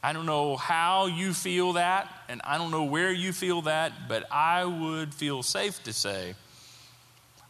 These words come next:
all of us are in limbo at some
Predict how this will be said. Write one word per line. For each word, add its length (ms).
all 480
of 180
us 300
are 240
in 320
limbo 420
at 200
some 480